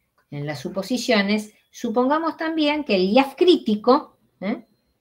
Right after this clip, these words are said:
que el iaf crítico es este valor. Ay, perdón, discúlpeme. Anda.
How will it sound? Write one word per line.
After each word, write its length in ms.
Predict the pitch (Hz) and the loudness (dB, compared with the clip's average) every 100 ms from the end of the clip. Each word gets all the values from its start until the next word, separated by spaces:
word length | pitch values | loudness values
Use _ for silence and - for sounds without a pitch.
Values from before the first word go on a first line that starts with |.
| _ | _
que 120 | - | -6
el 60 | 190 | 2
iaf 240 | 240 254 | 4 4
crítico 440 | 262 269 277 285 247 | 2 0 0 2 2
es 160 | 214 | 2
este 240 | 208 208 185 | -4 -2 2
valor. 380 | 156 139 120 - _ _ _ _ | 2 0 -6 -14 _ _ _ _
Ay, 140 | 110 107 _ _ | -12 -12 _ _
perdón, 280 | - 127 127 _ _ _ | -18 -16 -18 _ _ _
discúlpeme. 600 | 139 139 131 131 131 - _ _ _ _ _ _ - | -16 -12 -12 -12 -20 -20 _ _ _ _ _ _ -20
Anda. 400 | - - 208 | -18 -18 -20